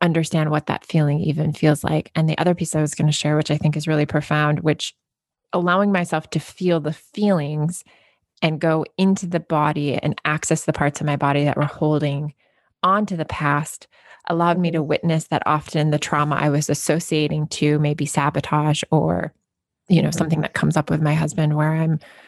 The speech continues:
Speaker 1: you know, in a process with him, where I'm in projection. I'm noticing in myself that the story of the trauma isn't the actual story related to that piece.
Speaker 2: Mm-hmm.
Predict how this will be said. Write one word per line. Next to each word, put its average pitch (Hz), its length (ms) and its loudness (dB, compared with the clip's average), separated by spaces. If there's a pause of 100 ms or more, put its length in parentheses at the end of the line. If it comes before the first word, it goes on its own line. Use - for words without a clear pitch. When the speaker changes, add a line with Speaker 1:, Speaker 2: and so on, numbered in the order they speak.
(400)
Speaker 1:
you 170 120 0
know, 147 240 -2 (300)
in 180 140 2
a 151 40 -2
process 147 460 -2
with 156 120 0
him, 160 240 0
where 160 120 2
I'm 151 280 0
in 147 140 2
projection. 151 720 -2 (520)
I'm 175 160 0
noticing 180 520 0
in 156 120 0
myself 147 400 0
that 147 200 -2
the - 100 -6
story 156 720 0
of 170 140 -2
the - 100 0
trauma 156 680 0 (240)
isn't 165 260 2
the 156 60 0
actual 151 340 -2
story 151 360 0
related 156 520 0
to - 200 2
that 165 320 -4 (300)
piece. - 480 -2
Speaker 2:
Mm-hmm. 170 600 -4